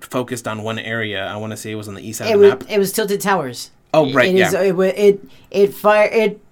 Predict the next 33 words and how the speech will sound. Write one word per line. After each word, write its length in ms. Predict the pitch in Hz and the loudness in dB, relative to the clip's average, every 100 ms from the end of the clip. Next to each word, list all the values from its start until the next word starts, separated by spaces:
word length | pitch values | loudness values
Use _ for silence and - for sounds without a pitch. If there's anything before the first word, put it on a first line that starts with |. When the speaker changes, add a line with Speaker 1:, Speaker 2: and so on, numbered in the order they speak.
| - | -6
Speaker 2:
these 220 | 202 190 | -4 -4
four 260 | - 262 | 4 6
lasers 420 | 269 262 233 240 202 | 8 6 4 0 -4
homed 680 | 139 170 240 240 240 208 | -4 2 4 4 2 0
in. 360 | 196 220 208 156 | -2 0 0 0
Like, 240 | 170 160 | -2 -2
literally, 340 | 185 208 202 202 | 0 6 6 6
they 120 | 190 | 2
were 180 | 180 180 | 2 4
all 320 | 185 190 185 - _ _ _ | 4 2 -2 -10 _ _ _
pointed 400 | - 214 214 196 | -6 -4 -2 -4
completely 440 | 190 170 185 233 220 | -4 -2 0 0 -2
apart 320 | 208 214 208 | 0 0 0
from 160 | 214 208 | -2 -4
each 160 | 196 | -2
other 220 | 208 208 202 | 0 2 2
in 120 | 175 | 2
all 180 | 175 190 | 0 0
compass 400 | 190 190 202 - | -2 -2 -2 -2
directions. 680 | 170 160 151 160 139 135 - _ _ | -2 -2 -4 -8 -8 -10 -14 _ _
Then 380 | 156 185 185 156 - - | -4 0 0 -2 -10 0
they, 340 | 196 180 175 | 2 2 0
they 180 | 175 175 | -6 -8
came 260 | 175 196 190 | -4 -2 0
down 220 | 190 190 | 2 2
and 240 | 175 170 | 0 -2
met 360 | 185 196 180 - _ _ _ _ - | 2 2 2 -4 _ _ _ _ -4
at 220 | 175 175 | 0 0
Speaker 1:
At 160 | 131 - | -2 -4
Tilted 260 | 196 185 180 | 0 0 -2
Speaker 2:
Tilted 140 | - | -2
Speaker 1:
Towers. 500 | 196 202 170 139 | 0 2 0 -2
Speaker 2:
Towers. 20 | 131 | -8